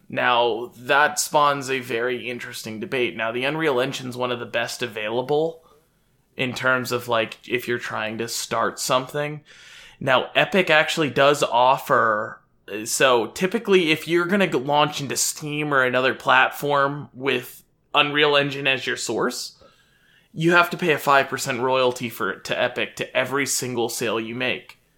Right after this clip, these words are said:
So I'm not sure. I, I was trying to search in the meantime while you and Daymok were going back and forth on how many of the developers that went exclusivity with Epic use the Unreal Engine. Now,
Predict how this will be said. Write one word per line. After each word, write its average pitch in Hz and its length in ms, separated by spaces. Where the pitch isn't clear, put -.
So 135 460
I'm 190 240
not 226 240
sure. - 120
I, 165 240
I 160 100
was 156 200
trying 220 300
to 180 80
search 165 360
in 147 100
the 131 40
meantime 131 460
while 123 160
you 127 180
and 123 140
Daymok 123 440
were 120 100
going 120 220
back 117 240
and 117 140
forth 151 480
on 127 800
how 165 340
many 175 260
of 165 100
the 156 60
developers 135 680
that 110 140
went 127 160
exclusivity 131 840
with 120 260
Epic 139 480
use 143 400
the 139 200
Unreal 120 460
Engine. 139 360
Now, 139 640